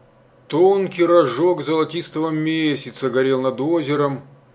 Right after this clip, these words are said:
Светлая дорожка тянулась по воде и так подрагивала, точно посмеивалась. Отвернувшись,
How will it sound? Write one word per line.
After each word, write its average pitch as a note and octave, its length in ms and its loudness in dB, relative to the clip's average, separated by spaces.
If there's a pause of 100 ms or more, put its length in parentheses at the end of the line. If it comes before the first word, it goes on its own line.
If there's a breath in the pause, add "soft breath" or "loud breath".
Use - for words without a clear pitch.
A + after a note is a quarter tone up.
(520)
Светлая C#3 460 -2
дорожка C#3 600 0
тянулась D#3 420 -6
по D3 200 0
воде D3 500 0
и D3 140 -6
так D3 340 -4
подрагивала, D3 1000 0 (560)
точно C3 260 -8
посмеивалась. C3+ 1120 -4 (1120)
Отвернувшись, C3+ 960 -4